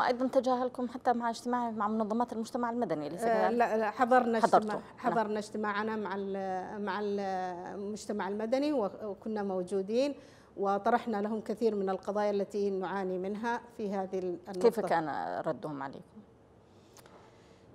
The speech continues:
Speaker 2: إن شاء الله خير.
Speaker 1: نأمل ذلك. يعني، آه، في ظل كل هذه الإحباطات، أستاذة أمة السلام،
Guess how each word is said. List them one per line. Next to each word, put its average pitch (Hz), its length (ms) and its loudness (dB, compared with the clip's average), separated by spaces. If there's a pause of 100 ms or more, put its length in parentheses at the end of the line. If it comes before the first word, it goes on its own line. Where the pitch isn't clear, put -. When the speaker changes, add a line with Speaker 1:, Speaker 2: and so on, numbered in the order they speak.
(3250)
Speaker 2:
إن - 40 -14
شاء 208 180 -2
الله 170 140 -4
خير. - 200 -12 (1000)
Speaker 1:
نأمل 180 300 -6
ذلك. - 460 -6 (640)
يعني، 170 640 -2 (2000)
آه، 220 480 4 (320)
في 262 120 6
ظل 269 180 8
كل 247 200 4
هذه 208 260 0
الإحباطات، 156 480 -2
أستاذة 151 340 -2
أمة 160 160 -6
السلام، 156 400 -10